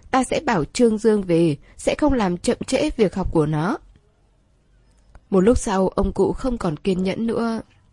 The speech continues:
"Được rồi, được rồi, hỏi nhiều vậy làm gì? Ta còn ở trên xe chưa có tới nơi đâu. Nói địa chỉ cái gì? Còn nữa, không được gọi điện cho Tư Tư,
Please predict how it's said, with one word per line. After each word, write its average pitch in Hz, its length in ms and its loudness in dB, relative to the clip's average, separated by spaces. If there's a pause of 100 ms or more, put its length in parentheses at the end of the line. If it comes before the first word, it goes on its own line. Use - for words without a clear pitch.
(1000)
"Được 180 160 4
rồi, 170 160 4
được 160 140 2
rồi, 160 260 4 (420)
hỏi 233 200 4
nhiều 196 180 0
vậy 196 160 2
làm 190 180 0
gì? 190 280 0 (320)
Ta 233 100 0
còn 214 180 0
ở 160 120 2
trên 214 220 2
xe 202 280 0
chưa 208 200 2
có 233 120 -2
tới 185 220 0
nơi 214 200 0
đâu. 190 300 2 (600)
Nói 196 200 2
địa 233 200 0
chỉ 220 140 0
cái 240 180 -4
gì? 190 260 0 (640)
Còn 175 200 2
nữa, 269 260 0 (240)
không 269 280 0
được 226 200 2
gọi - 140 -2
điện - 200 -2
cho 214 120 -4
Tư 208 160 0
Tư, 202 360 0